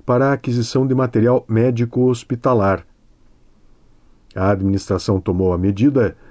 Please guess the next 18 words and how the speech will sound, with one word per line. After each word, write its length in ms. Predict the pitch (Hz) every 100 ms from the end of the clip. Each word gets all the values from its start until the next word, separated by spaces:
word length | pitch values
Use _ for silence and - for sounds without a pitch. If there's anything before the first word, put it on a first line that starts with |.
| -
após 320 | 98 - 123
ser 160 | - 127
alertada 680 | 131 131 98 - 117 117 113
pelo 240 | 117 113
Tribunal 460 | 110 113 110 107 117
de 80 | 110
Contas 420 | 95 87 85 78
do 160 | 104
Estado 540 | 117 - 101 104 98 85 - - -
sobre 280 | - 127
a 40 | 135
presença 560 | 135 120 104 135 -
de 140 | 117 127
irregularidade 1000 | 131 131 120 127 127 123 107 107 107 107
no 140 | 113
edital 400 | 117 113 - 110
do 100 | 113
certame. 640 | - 123 - 120 135 92